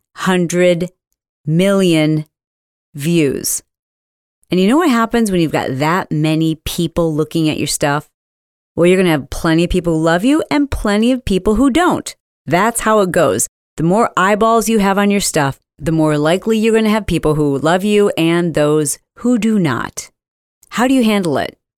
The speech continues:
Nicole Arbour is a comedian. She's an actress. She's a T V personality. She's a singer. She's a choreographer. She's crazy, ridiculously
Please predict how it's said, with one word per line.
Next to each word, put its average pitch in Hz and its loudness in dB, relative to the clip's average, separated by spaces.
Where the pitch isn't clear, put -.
Nicole 175 0
Arbour 170 0
is 160 0
a 139 -8
comedian. 202 0
She's 147 -4
an 131 -2
actress. 196 -2
She's - -4
a - -6
T - -4
V 220 0
personality. 196 0
She's 147 -4
a 143 -2
singer. 196 0
She's 160 -4
a 143 -8
choreographer. 180 -2
She's 175 -4
crazy, 180 -2
ridiculously 165 -2